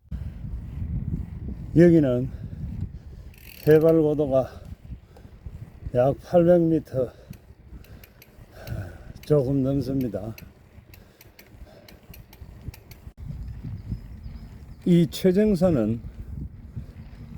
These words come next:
해발 고도가 약 구백 미터 정도가 되는데요.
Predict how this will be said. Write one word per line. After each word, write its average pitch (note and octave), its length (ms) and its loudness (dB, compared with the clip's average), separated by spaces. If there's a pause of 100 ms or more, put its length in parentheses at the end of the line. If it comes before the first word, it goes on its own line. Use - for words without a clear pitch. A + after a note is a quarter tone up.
(220)
해발 F3+ 320 8
고도가 D#3+ 560 4 (1600)
약 D3 260 6
구백 F#3+ 300 4
미터 C#3 520 4 (1500)
정도가 C3 520 4
되는데요. G#2 720 -2